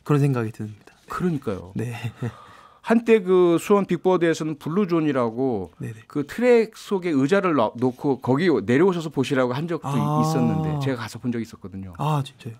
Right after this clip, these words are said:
Speaker 2: 요즘은 안 하시는 것 같더라고요.
Speaker 1: 네, 지금은 없어진 것 같아요.
Speaker 2: 그쵸.
Speaker 1: 네.
Speaker 2: 하여간 오윤규 선수의 아이디어를
Speaker 1: <laughs>
Speaker 2: 우리 프로 그 축구 연맹에서 좀 받아주셨으면 좋을 것 같습니다. 아, 그 K리그의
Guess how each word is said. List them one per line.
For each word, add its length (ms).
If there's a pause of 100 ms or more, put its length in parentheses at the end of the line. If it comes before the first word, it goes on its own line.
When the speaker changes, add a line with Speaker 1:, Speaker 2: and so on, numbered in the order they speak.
Speaker 2:
요즘은 260
안 120
하시는 240
것 140
같더라고요. 400
Speaker 1:
네, 160
지금은 800
없어진 420
것 120
같아요. 200
Speaker 2:
그쵸. 320
Speaker 1:
네. 220 (120)
Speaker 2:
하여간 180 (260)
오윤규 300
선수의 280
아이디어를 640 (240)
Speaker 1:
<laughs> 220
Speaker 2:
우리 220
프로 800 (200)
그 220
축구 220
연맹에서 920
좀 320 (300)
받아주셨으면 720
좋을 180
것 120
같습니다. 460 (800)
아, 600 (1120)
그 220
K리그의 640